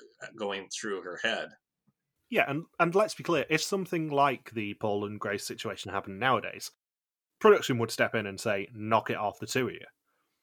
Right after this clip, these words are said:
Speaker 2: There is no way in hell that they would allow this to fester on a new season.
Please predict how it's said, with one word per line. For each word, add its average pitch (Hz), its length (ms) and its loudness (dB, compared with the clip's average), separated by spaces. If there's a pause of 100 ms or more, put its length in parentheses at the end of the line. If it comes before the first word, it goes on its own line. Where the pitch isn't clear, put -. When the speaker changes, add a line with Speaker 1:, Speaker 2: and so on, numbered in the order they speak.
(400)
Speaker 2:
There 160 120 2
is 165 120 2
no 180 300 2
way 131 240 4
in 107 80 0
hell 120 200 4
that 104 140 -8
they 107 120 0
would 104 120 0
allow 98 280 0
this 92 180 -10
to 104 80 -10
fester 101 380 -6
on 95 100 -10
a 95 60 -10
new 92 140 -12
season. 95 360 -14